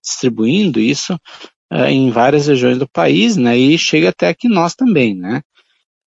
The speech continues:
Então ele tem esse, esse é o problema que a gente tá vivendo, então essa nuvem, né, que a gente acha que às vezes parece até de chuva, é, na verdade é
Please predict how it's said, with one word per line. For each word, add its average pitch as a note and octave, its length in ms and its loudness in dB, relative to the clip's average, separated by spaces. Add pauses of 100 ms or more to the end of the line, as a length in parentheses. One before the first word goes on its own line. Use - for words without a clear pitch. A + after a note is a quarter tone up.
(200)
Então D3+ 160 4
ele F3 120 2
tem E3+ 260 4
esse, D#3+ 240 0
esse F3 320 0
é - 20 4
o F3 80 2
problema E3+ 540 2
que E3+ 60 4
a - 20 2
gente D3+ 140 0
tá D3+ 120 -2
vivendo, D3 400 2
então B2+ 160 2
essa C3 240 2
nuvem, C3 540 4
né, A#2+ 220 2
que - 100 -2
a A#2 40 2
gente A#2 200 -2
acha B2+ 240 0
que - 80 -2
às A#2 80 2
vezes C3 140 0
parece C3 360 2
até B2+ 220 2
de B2 140 2
chuva, E3 560 2
é, B2 100 2
na C#3+ 140 2
verdade D3 420 2
é E3 60 0